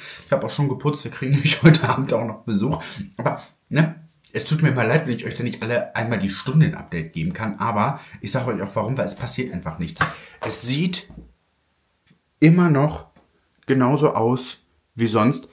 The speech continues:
So ein bisschen hier an der Nase ist das ganz leicht trocken geworden. Aber das hatte ich ja am Anfang des Videos schon gesagt. Das ist im Moment bei mir bei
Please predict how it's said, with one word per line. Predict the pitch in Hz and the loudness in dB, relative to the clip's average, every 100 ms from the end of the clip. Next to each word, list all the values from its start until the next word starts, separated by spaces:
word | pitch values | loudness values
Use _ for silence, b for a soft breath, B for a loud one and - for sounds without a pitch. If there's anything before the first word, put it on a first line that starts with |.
| _ | _
So | - | 4
ein | 180 | 4
bisschen | 196 202 175 | 4 2 4
hier | 156 | 6
an | 131 | 6
der | 139 | 2
Nase | 139 139 - | 0 0 -2
ist | - | -6
das | 127 | -8
ganz | - 110 110 | -8 -8 -6
leicht | 107 - | -6 -8
trocken | - 107 107 | -10 -8 -6
geworden. | 92 90 95 113 123 B | -4 -2 -2 -4 -10 B
Aber | B 107 104 - | B -2 -4 -6
das | - 113 - | -6 -6 -6
hatte | 101 | -8
ich | 113 | -4
ja | |
am | 104 | -2
Anfang | 98 107 | -2 -4
des | 95 - | -4 -4
Videos | 101 98 | -6 -6
schon | 104 | -4
gesagt. | 98 101 - | -4 -4 -8
Das | 92 | -12
ist | - 90 | -10 -4
im | |
Moment | 101 98 98 98 | 0 0 0 -2
bei | 98 | -2
mir | 98 98 | 0 0
bei | 95 95 - | -2 -4 -6